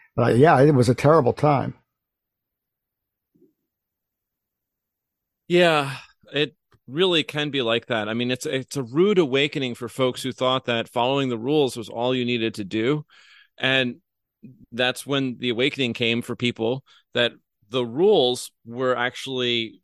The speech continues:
Speaker 2: nebulous on purpose to obviously pick winners and losers. And big tech was obviously very interested in picking specific winners and losers in the information warfare that goes on. And that's just been the way it is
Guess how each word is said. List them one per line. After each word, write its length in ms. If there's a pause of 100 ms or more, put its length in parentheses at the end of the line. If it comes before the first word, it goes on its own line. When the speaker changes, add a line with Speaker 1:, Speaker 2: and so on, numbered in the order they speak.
Speaker 2:
nebulous 560
on 160
purpose 720 (400)
to 360
obviously 560
pick 240
winners 340
and 140
losers. 720 (360)
And 200
big 220
tech 300
was 120
obviously 520
very 300
interested 360
in 80
picking 340
specific 640
winners 380
and 100
losers 520 (320)
in 160
the 180
information 960
warfare 480
that 160
goes 220
on. 360 (580)
And 420 (460)
that's 260
just 220
been 240
the 80
way 180
it 80
is 320